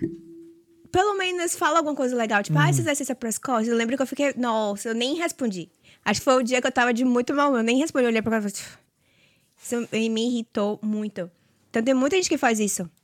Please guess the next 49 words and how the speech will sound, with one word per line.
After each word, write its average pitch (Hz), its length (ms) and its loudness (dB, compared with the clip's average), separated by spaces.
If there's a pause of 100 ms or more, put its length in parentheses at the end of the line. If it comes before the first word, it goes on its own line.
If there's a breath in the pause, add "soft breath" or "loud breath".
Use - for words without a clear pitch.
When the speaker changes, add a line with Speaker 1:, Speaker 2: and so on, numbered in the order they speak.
(440)
Speaker 1:
Muita 233 460 2
gente. 180 300 -8
Principalmente 247 840 -2
na 202 140 -2
Fly 180 180 -4
Fit. 170 260 -8
Speaker 2:
Uhum. 139 220 0
Speaker 1:
Era, 180 180 -2
eu 202 100 -2
acho 202 140 -6
que - 60 -20
foi 208 420 -2
um 202 140 -2
dos 214 100 -2
piores 220 340 2
ambientes 220 440 -2
pra 185 160 -6
isso. 165 180 -6
Speaker 2:
Uhum. 120 240 -4 (340 loud breath)
Speaker 1:
Principalmente 311 420 -2
se 311 80 -6
você 302 100 -4
tá 277 120 2
treinando 269 260 -2
sozinha. 226 600 0 (760)
Speaker 2:
Sim. 131 380 -4 (280 soft breath)
Speaker 1:
Mas 226 160 2
eu 240 60 0
treinava 240 320 4
sempre 240 240 -4
com 294 160 -2
a 269 60 0
Nicole, 208 460 -2
então 208 160 -4
era 202 140 -2
mais 208 200 -4
fácil. 202 280 -2
Speaker 2:
Uhum. 196 60 -4
Speaker 1:
Mas 196 140 -2
se 214 100 -4
você 220 200 0
tiver 214 180 0
treinando 214 220 -2
sozinho, 202 200 -2
eu 202 40 0
acho 208 140 -6
que 240 80 -4
os 202 100 -2
homens 202 480 -6